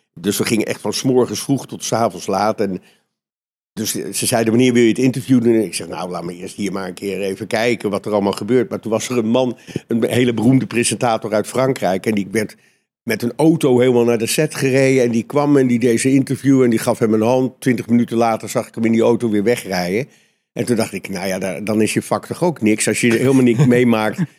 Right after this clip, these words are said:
Speaker 1: En dan gaat hij zeggen van: "Nou, ik ben op de set geweest, weet je wel zo."
Speaker 2: Ja.
Speaker 1: Alleen, ik heb daar drie dagen rondgelopen. En doordat ik niet gelijk aan het begin zei: "Ik doe mijn interview", kwam, kwam het er maar niet meer van.
Speaker 2: Ja.
Speaker 1: En ik heb toen uiteindelijk, zeg maar, in het laatste half uur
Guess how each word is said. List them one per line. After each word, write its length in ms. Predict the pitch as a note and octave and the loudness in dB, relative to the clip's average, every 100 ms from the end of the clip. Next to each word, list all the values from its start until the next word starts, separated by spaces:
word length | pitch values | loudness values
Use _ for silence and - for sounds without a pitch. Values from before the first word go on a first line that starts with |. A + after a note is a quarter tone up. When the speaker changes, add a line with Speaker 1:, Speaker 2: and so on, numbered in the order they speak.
| - C#3 | -10 -2
Speaker 1:
En 120 | B2 | -2
dan 100 | B2+ | 0
gaat 180 | A2 G#2+ | -2 0
hij 160 | A#2 | 0
zeggen 240 | A2+ A#2+ G#2+ | 0 -2 2
van: 80 | |
"Nou, 160 | A2 C#3 | 2 2
ik 60 | G2 | 0
ben 140 | G2 | -2
op 120 | F#2+ | -4
de 60 | G#2+ | -4
set 240 | - A2+ | -2 -2
geweest, 300 | - A2+ G#2+ | 2 2 2
weet 160 | A#2 G#2+ | 2 2
je 60 | |
wel 100 | C3 | 0
zo." 120 | B2 C3 | 2 0
Speaker 2:
Ja. 180 | A2+ A2 _ - | -2 -6 _ -4
Speaker 1:
Alleen, 320 | B2 C3 C3+ | 0 2 2
ik 140 | F3 F3 | 0 0
heb 160 | D#3 | 0
daar 180 | C#3+ C3 | 0 0
drie 200 | A2+ D3+ | 2 2
dagen 360 | C#3+ B2+ A#2 A#2 | 2 0 0 0
rondgelopen. 640 | C#3 F3 - B2+ G#2+ G2+ B2+ | 2 2 2 2 2 2 2
En 100 | A#2 | 4
doordat 340 | C3+ B2 B2+ | 4 2 0
ik 140 | C#3+ | 0
niet 180 | C#3+ D3+ | 0 0
gelijk 360 | - C3 C3 B2 | 0 0 0 2
aan 100 | B2 | 0
het 120 | A2+ | 0
begin 280 | - C3+ B2 | 0 0 2
zei: 200 | B2 A2+ | 2 2
"Ik 120 | G#2+ | 2
doe 120 | A#2 | 4
mijn 140 | A2+ C#3+ | 4 2
interview", 380 | D#3 A#2 - A#2+ | 0 -2 -2 0
kwam, 260 | E3+ D#3+ - - | 0 0 -2 -2
kwam 240 | G3 G#3+ | -2 0
het 140 | F#3+ | 0
er 100 | D#3 | 2
maar 140 | B2+ A#2+ | 2 4
niet 120 | A2+ | 4
meer 160 | G#2+ F#2+ | 4 2
van. 340 | G2+ F2 F#2 | -2 -4 -6
Speaker 2:
Ja. 320 | - C3+ A#2 - | 0 0 0 -2
Speaker 1:
En 240 | C#3 C#3+ | 2 4
ik 120 | E3 D#3+ | 4 0
heb 120 | C#3+ | 0
toen 180 | D3+ C3+ | 2 2
uiteindelijk, 600 | C3 D#3+ F#3+ D3+ A#2+ - | 0 0 2 4 2 0
zeg 200 | D3 B2+ | -2 0
maar, 140 | A#2+ | 0
in 120 | A#2+ | 2
het 140 | A#2+ A2+ | 2 2
laatste 400 | D3+ E3+ - D3 | -2 0 -2 0
half 320 | D3 C#3 A2+ | 2 2 2
uur 340 | C#3+ B2 A2 | 4 4 2